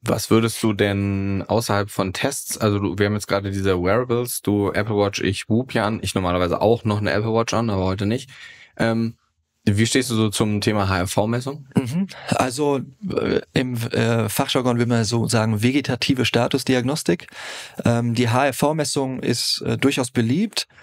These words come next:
Speaker 2: Ähm, ich würde sagen, im Freizeitsport und zum Teil auch im Leistungssport eher ungeeignet in den meisten Settings, weil sie eine sehr, sehr hohe, ähm, methodische Standardisierung braucht, die häufig nicht realisierbar ist und es wird dann auch schnell un-, impraktikabel.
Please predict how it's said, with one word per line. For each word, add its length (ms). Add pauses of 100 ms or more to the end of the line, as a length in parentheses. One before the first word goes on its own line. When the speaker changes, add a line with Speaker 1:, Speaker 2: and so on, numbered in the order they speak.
(260)
Speaker 2:
Ähm, 460 (200)
ich 180
würde 120
sagen, 300
im 180
Freizeitsport 1000
und 220
zum 200
Teil 180
auch 140
im 80
Leistungssport 920
eher 220
ungeeignet 720 (380)
in 100
den 140
meisten 280
Settings, 440
weil 180
sie 300 (340)
eine 460
sehr, 240
sehr 320
hohe, 420 (180)
ähm, 580
methodische 580
Standardisierung 680
braucht, 460 (380)
die 120
häufig 360
nicht 220
realisierbar 500
ist 160
und 80
es 80
wird 120
dann 100
auch 100
schnell 240
un-, 240
impraktikabel. 880